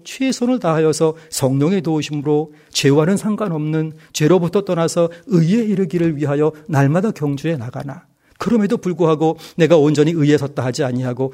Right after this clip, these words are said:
저는 부족하고 여전히 죄인입니다. 고백할 수 있는, 그래야 하나님의 사랑과 주님의 자비가 그 위에 얹어지는 그러한 죄인으로 설 수 있기를 간절히 소원합니다. 우리 주님께서 "이러한 이들을 왔다."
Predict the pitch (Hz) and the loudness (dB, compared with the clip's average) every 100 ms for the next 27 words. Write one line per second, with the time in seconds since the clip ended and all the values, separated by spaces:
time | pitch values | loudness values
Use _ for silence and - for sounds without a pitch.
0 | - - 170 175 156 170 175 170 170 170 | -10 -2 0 0 -2 -4 -2 0 -2 -4
1 | - 147 139 151 202 - 139 120 117 113 | -4 2 2 2 0 -2 -4 -4 -4 -6
2 | 113 _ _ - - 113 - 107 107 - | -10 _ _ -14 -8 -8 -8 -10 -10 -10
3 | 120 117 123 123 131 _ _ _ _ _ | -10 -10 -12 -14 -18 _ _ _ _ _
4 | _ 127 127 - 185 170 170 165 185 185 | _ -4 -4 -4 -8 -4 -4 -4 -4 -4
5 | 185 180 180 - - 220 214 214 - 170 | -4 -6 -6 -16 -2 0 2 0 -4 -12
6 | 196 - 160 175 - _ - - 196 202 | -12 -8 -8 -10 -16 _ -12 -4 0 0
7 | 180 123 143 139 123 127 110 - - 135 | 0 -2 -2 -2 -2 -4 -4 -14 -10 -4
8 | 127 120 - 117 113 117 131 - 127 - | -4 -4 -4 -4 -4 -4 -6 -6 -8 -6
9 | 117 117 - - - 110 113 113 - 110 | -6 -6 -10 -16 -12 -8 -6 -6 -6 -6
10 | 113 117 117 131 151 160 _ _ _ _ | -4 -4 -6 -8 -12 -18 _ _ _ _
11 | _ _ _ _ _ _ _ 202 151 139 | _ _ _ _ _ _ _ -2 0 0
12 | 127 139 139 151 170 - _ 170 147 160 | 0 -2 -2 -2 -2 -16 _ -2 2 2
13 | 190 143 143 139 117 - 117 117 | 0 -4 -4 -4 -6 -6 -10 -10